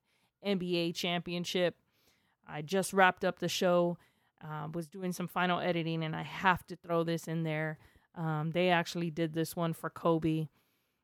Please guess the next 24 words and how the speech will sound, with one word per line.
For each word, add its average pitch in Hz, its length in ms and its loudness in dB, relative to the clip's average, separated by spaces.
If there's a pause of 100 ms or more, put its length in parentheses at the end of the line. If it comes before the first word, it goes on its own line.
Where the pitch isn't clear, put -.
(160)
Amazing 180 580 2
run, 165 480 0 (380)
um, 165 340 -6
in 190 160 0
the 180 60 4
bubble. 170 580 4 (600)
Twenty 196 320 -2
twenty 180 400 -2
champs, - 760 0 (180)
Los 175 280 0
Angeles 165 480 0
Lakers. 165 560 -2 (440)
Congratulations. 160 1040 -2 (320)
Of - 60 -20
course, 165 480 -2 (800)
LeBron 175 380 4
James 165 360 0
with 165 140 -2
his - 180 -6
fourth 233 560 2
N 190 140 0
B 175 160 2
A 165 160 2
championship 165 840 0